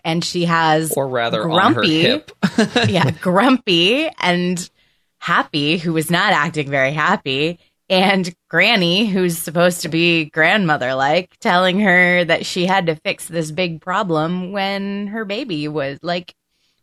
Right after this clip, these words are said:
Speaker 1: I, they were pretty aggressive about that.
Speaker 2: Yeah, somewhere in a cave, leaning up against a rock wall, the handle of a pickaxe changed from happy to whiny.
Speaker 1: Yes.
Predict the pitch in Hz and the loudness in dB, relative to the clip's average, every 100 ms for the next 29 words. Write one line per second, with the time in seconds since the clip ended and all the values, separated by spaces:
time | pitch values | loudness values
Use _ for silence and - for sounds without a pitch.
0 | _ - _ _ 214 254 269 262 208 240 | _ -20 _ _ 0 0 0 -2 -2 -4
1 | 269 277 285 - 294 277 285 233 240 - | -2 -2 -4 0 2 4 2 2 0 0
2 | - 147 143 180 160 165 156 151 139 139 | 0 0 0 -6 -2 2 2 0 -2 -2
3 | - - - - - - 131 143 196 226 | -6 -8 -8 -10 -8 -4 -2 0 -2 -2
4 | 220 190 180 143 139 - 156 131 117 113 | -2 -2 -2 -2 -4 -4 -4 -2 -2 -2
5 | 117 - 120 131 135 127 139 127 131 - | -6 -6 -6 -4 -4 -4 -4 -4 -4 -6
6 | 123 113 _ 123 131 143 - 113 104 101 | -6 -10 _ 0 0 -4 -4 -2 0 -2
7 | 101 - - - _ 131 - 143 143 143 | -4 -8 -20 -20 _ -6 -2 -2 0 -2
8 | 139 143 - - _ _ - 117 117 117 | -2 -4 -10 -20 _ _ -2 0 0 -2
9 | 120 - - 143 - 117 110 - - - | -4 -8 -2 -2 0 -2 -2 -4 -10 -10
10 | - - 120 120 - 113 110 131 139 151 | -8 -4 -4 -4 -4 -4 -2 -2 -2 -4
11 | 143 143 151 120 92 92 92 101 - - | -4 -4 -6 -4 -4 -4 -6 -6 -8 -18
12 | _ _ - _ _ _ _ - - 95 | _ _ -20 _ _ _ _ -18 -16 -18
13 | - - | -8 -8